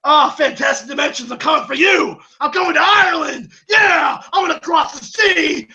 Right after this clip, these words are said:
and devour you from the head down. I'm gonna twist you out and pull your tongue out and just dive right into your fucking throat. What do you think of that, you, you big Irish bastard?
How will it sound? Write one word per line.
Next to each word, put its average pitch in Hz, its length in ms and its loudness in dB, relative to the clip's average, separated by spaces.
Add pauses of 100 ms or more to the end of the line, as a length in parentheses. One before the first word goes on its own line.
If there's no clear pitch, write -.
and 330 160 -2
devour 349 520 0
you 302 320 -4 (120)
from 349 140 -10
the 320 80 -4
head 302 280 -2
down. 339 400 2
I'm 277 60 -10
gonna 277 180 -8
twist 330 280 -10
you 320 100 -4
out 330 320 2 (140)
and 269 120 -14
pull 330 160 -6
your 285 140 -6
tongue 349 300 0
out 311 240 0 (120)
and 294 160 -6
just 294 220 -20
dive 320 300 0
right 311 160 -2
into 302 160 -4
your 277 120 -4
fucking 339 340 -2
throat. 381 400 -2 (160)
What 349 120 -6
do 320 60 -2
you 294 60 -6
think 302 120 -8
of 302 60 -4
that, 359 180 2
you, 339 420 -6
you 330 60 -8
big 330 160 -2
Irish 302 320 0
bastard? 311 720 -4